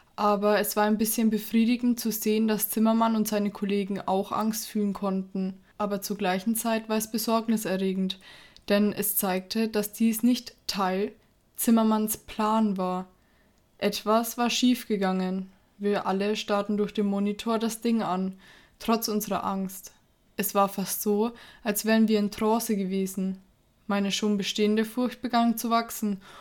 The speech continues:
und breitete sich schnell in meinem Körper aus, als ich mich in den Augen der Kreatur verlor, gefangen von ihrem grauenhaften, hypnotischen Blick. Nach einer gefühlten Ewigkeit schaffte ich es, den Augenkontakt mit der Kreatur zu brechen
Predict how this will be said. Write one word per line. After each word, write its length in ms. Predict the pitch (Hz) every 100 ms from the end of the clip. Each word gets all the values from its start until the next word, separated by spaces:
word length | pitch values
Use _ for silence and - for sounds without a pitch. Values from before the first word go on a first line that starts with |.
| - -
und 140 | 214
breitete 460 | 220 214 220 226 220
sich 280 | 220 202 -
schnell 320 | 202 202 214
in 180 | - 220
meinem 260 | 220 226
Körper 440 | 220 233 233 214 196
aus, 340 | 196 196 - - - - -
als 220 | 208 208
ich 160 | 214 226
mich 220 | 226 220
in 100 | 208
den 140 | 196
Augen 360 | - 196 208 226
der 120 | 214
Kreatur 540 | 220 214 202 - 214 208
verlor, 560 | 208 202 202 202 240 - _ _ _ _
gefangen 640 | - 214 214 202 202 220 226
von 220 | - 233
ihrem 260 | 220 226 214
grauenhaften, 600 | 208 208 214 214 - 226
hypnotischen 720 | 220 214 214 214 214 233 226
Blick. 280 | 233 226 - _ _ _ _ _ -
Nach 220 | 226 -
einer 240 | 220 220
gefühlten 500 | 214 214 226 214 208
Ewigkeit 760 | - 208 226 220 - 240 233 -
schaffte 360 | 233 220 -
ich 220 | - 220 -
es, 280 | 226 233
den 160 | - 214
Augenkontakt 680 | 185 208 208 220 214 220 220
mit 100 | 220
der 100 | 202
Kreatur 520 | - 202 190 - 208
zu 180 | - 214
brechen 480 | 214 214 214 196